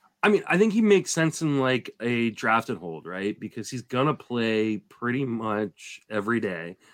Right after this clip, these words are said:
um, as long as he's healthy. I mean, they may give him a few extra more days off just 'cause he's old, but as long as he's healthy, he's gonna play. He's gonna play, and he's gonna play shortstop, and he can just compile. Uh, and there is that, like,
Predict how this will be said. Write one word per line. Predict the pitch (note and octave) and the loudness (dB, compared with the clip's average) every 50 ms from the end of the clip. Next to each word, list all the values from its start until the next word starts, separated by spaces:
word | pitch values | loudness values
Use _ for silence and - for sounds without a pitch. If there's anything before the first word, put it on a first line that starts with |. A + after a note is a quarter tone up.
| _ _ _ _ _ - | _ _ _ _ _ -8
um, | F#2 F#2 F#2 F2 F2 | -6 -4 -4 -4 -6
as | F2+ - - | -6 -6 -4
long | G2 G2+ A2 | -2 -2 -2
as | A2 G#2 | -2 -2
he's | C3 B2+ - | -4 -6 -6
healthy. | - G2+ F#2+ F2+ E2+ - - F2 E2+ E2 F2 F2+ E2 | -4 -4 -4 -4 -4 -6 -10 -12 -12 -10 -12 -12 -12
I | - | -10
mean, | G#2+ G2+ G2 G#2+ | -8 -8 -4 -2
they | A#2 | 2
may | B2 C3 B2+ | 2 2 4
give | G#2+ B2+ A#2+ A2+ | 4 2 2 2
him | A2+ | 0
a | G#2+ | -2
few | - - A#2 A#2 A#2 | -2 -2 0 0 0
extra | A2+ G#2+ - - A#2+ A2+ A#2 A2+ G#2 | 0 -2 -4 -4 -2 0 0 0 0
more | G2+ G#2 G#2+ A#2 A2+ G#2+ | 0 -2 0 0 -2 -2
days | - A#2 A2 G#2+ A2 G2+ F#2+ | 0 0 2 2 2 0 -2
off | G#2 G2 G2+ G2+ G2 G2 - _ | -2 0 0 0 0 -2 -4 _
just | - - - - | -16 -20 -14 -12
'cause | - G#2 F2+ | -10 -10 -10
he's | G#2 G2 - - | -10 -12 -6 -2
old, | G#2 G2+ F#2+ F2+ F2 E2+ F#2 F#2+ - _ _ _ _ _ _ _ _ _ | 0 0 0 0 -2 -4 -6 -8 -12 _ _ _ _ _ _ _ _ _
but | - F#2 A#2 A2 | -2 0 2 2
as | A2+ G#2+ | 2 2
long | C3 D#3 G3 | 4 4 4
as | G#3+ F3+ | 4 4
he's | C#3+ | 4
healthy, | D#3 F3 C#3+ - D3 | 4 2 2 2 -2
he's | C#3 C3+ - | -2 -2 -2
gonna | - D#3 C#3 - | -2 -2 -2 -2
play. | - - D3+ E3+ D3 A#2+ A#2 G#2+ | -2 -2 0 2 2 2 2 2
He's | G#2+ G#2+ G2+ F#2+ | 0 -2 -6 -6
gonna | A#2+ A#2+ B2 B2 A#2+ G#2 | -4 -4 -2 -2 -4 -4
play, | - _ - B2+ A#2+ | -6 _ -6 -4 -4
and | A#2 A#2 | -4 -4
he's | G#2+ - | -4 -4
gonna | A#2 A2+ B2 | -4 -6 -4
play | A#2+ - B2+ B2 | -4 -4 -4 -4
shortstop, | A2+ - C#3 D3 C#3 - - - G#2+ G#2 G#2 G2+ - A#2+ | -2 0 0 0 0 -2 -4 -2 0 0 0 0 -2 -6
and | G#2+ F#2+ F2+ | -6 -6 -6
he | G#2+ G#2+ | -8 -10
can | - - A2 G#2 | -8 -8 -8 -8
just | G#2 G#2 - - | -8 -10 -12 -10
compile. | - G#2+ F#2+ - A#2+ C3+ C3 A#2+ G#2+ G2 G2 F#2+ - _ _ _ _ _ _ _ _ - | -10 -10 -6 0 2 2 2 2 0 -2 -4 -6 -8 _ _ _ _ _ _ _ _ -6
Uh, | G2 G2+ F#2 | -4 -2 -2
and | F2+ G2 G#2 G#2+ G#2 | -2 -2 -2 -2 0
there | G#2+ G#2 G#2 | 2 2 4
is | A2 G#2+ G#2 G#2+ - | 4 4 2 2 0
that, | G#2 A2 G#2 G2+ G2+ - G2+ | -2 -2 -2 -2 -2 -2 -4
like, | G#2 G2+ G2 G2 E2 - | -2 -2 -2 -4 -6 -10